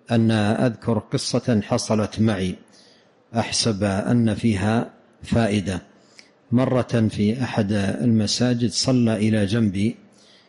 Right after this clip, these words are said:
آه، رجل مدخن، وكانت الرائحة شديدة جدًا، فتأذيت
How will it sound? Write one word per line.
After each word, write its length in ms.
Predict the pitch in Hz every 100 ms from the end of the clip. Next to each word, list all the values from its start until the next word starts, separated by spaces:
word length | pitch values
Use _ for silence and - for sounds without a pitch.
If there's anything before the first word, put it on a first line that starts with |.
| _ _ -
آه، 420 | 104 104 101 104
رجل 320 | 120 107 120
مدخن، 600 | 110 104 104 104 - 101
وكانت 580 | 92 95 120 123 107 -
الرائحة 580 | 101 101 120 107 98 107
شديدة 580 | 98 110 101 120 101 98
جدًا، 400 | 117 104 87 85 - _ _ _ _ - _ _ -
فتأذيت 880 | - - 127 117 104 123 107 -